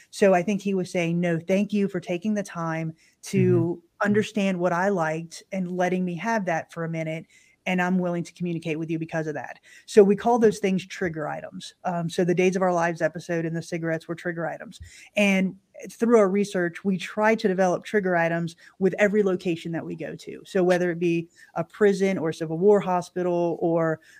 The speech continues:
Speaker 1: uh, the Lizzie Borden house, um, we try to take things that we think will elicit a response, uh, from the entities that are in that house or that location.
Speaker 2: Ah, so good.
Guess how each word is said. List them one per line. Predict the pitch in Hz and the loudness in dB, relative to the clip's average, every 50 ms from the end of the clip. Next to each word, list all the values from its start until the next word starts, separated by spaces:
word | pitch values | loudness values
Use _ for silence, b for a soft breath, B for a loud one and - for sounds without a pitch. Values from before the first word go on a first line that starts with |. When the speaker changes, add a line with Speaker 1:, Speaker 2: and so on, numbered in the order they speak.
| b b | b b
Speaker 1:
uh, | 170 170 175 170 170 | -4 -2 -2 -2 -2
the | 165 170 | -2 -2
Lizzie | 175 180 165 165 170 | 0 0 0 0 -2
Borden | 147 165 202 208 196 190 180 170 | 0 4 4 4 4 4 -2 -6
house, | 156 170 170 170 165 160 160 156 - - - | -4 -4 -2 -2 0 -2 -2 -4 -8 -12 -8
um, | 190 175 175 | -6 -4 -2
we | 175 175 180 | 2 0 0
try | 175 - 190 185 190 | 0 0 -2 -2 -2
to | 190 | -2
take | - - 185 175 - | -2 -4 -4 -4 -4
things | - 180 180 170 170 160 | -4 -4 -2 -2 -2 -2
that | 147 170 156 135 | -2 -2 -2 0
we | 170 175 180 | 0 -2 -2
think | 175 - 175 165 165 | -2 -2 -4 -4 -2
will | 175 175 165 - | -2 -2 -2 -2
elicit | 165 170 180 185 180 180 - 180 | -2 -2 -2 -2 -2 -2 -2 -4
a | 175 170 | -4 -2
response, | 160 165 156 - - 165 165 160 156 151 131 - - b b b b b b b - | -4 -6 -8 -8 -8 -6 -6 -4 -4 -6 -8 -10 -14 b b b b b b b -6
uh, | 170 170 160 | -4 -4 -4
from | - - 185 185 | 0 2 2 2
the | 175 160 | 2 2
entities | 165 165 160 170 - 170 170 156 | 0 0 -2 -2 -4 -6 -4 -4
that | 160 156 | -4 -4
are | 156 151 | -4 -4
in | 147 - | -6 -6
that | 156 156 - | -8 -12 -14
house | - - - - - - - _ _ _ - | -16 -18 -18 -18 -20 -20 -20 _ _ _ -8
or | - 165 156 | -6 -2 -2
that | 156 151 | -2 -2
location. | 156 165 160 - 151 - - - _ _ _ _ _ _ _ _ _ _ _ _ _ _ _ _ | -2 -6 -6 -6 -8 -12 -12 -16 _ _ _ _ _ _ _ _ _ _ _ _ _ _ _ _
Speaker 2:
Ah, | - 131 131 131 127 - - | -20 -18 -16 -14 -14 -14 -14
so | - - - 131 127 | -16 -14 -10 -8 -6
good. | 127 127 127 127 123 123 120 | -4 -4 -4 -4 -4 -4 -6